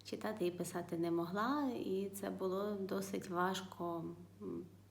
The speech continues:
психоемоційно, морально, це було великою для мене втратою, великим, сильним таким ударом. Ну, але завдяки підтримці, яка в мене була,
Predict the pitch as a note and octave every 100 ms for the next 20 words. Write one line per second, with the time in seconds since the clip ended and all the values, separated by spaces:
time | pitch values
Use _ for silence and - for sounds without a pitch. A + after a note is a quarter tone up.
0 | - - - - F3+ D#3+ E3 - B3+ C#4
1 | G#3+ E3 E3 F#3 B3+ A3 G3 F#3+ E3+ F3
2 | E3+ F3 F3 F3 - G#3 F#3 F3+ F3 F3
3 | E3 E3 E3 D#3+ D#3+ D#3+ D#3+ E3 - -
4 | - - - - - - A3 C4+ D4+ D4+
5 | C#4+ C#4 C#4 - - - - - - G#3
6 | F#3+ G3+ G3 A3 G3 A#3 F#3 F3+ F3 E3+
7 | F3 E3+ F3+ F3 A3+ C#4 C#4 C4+ - -
8 | - - - - - - G#3 G#3 G#3+ C#4
9 | D4+ A3 F#3 G3 A3+ B3+ A3 G3 F3 F#3+
10 | - B3+ - G3 - G3+ F#3+ G3 G3 -
11 | A3+ A3 A#3+ - - - - - - A3+
12 | G3+ G3+ G3+ G3+ G3+ G3+ F#3+ G3 G3 G3+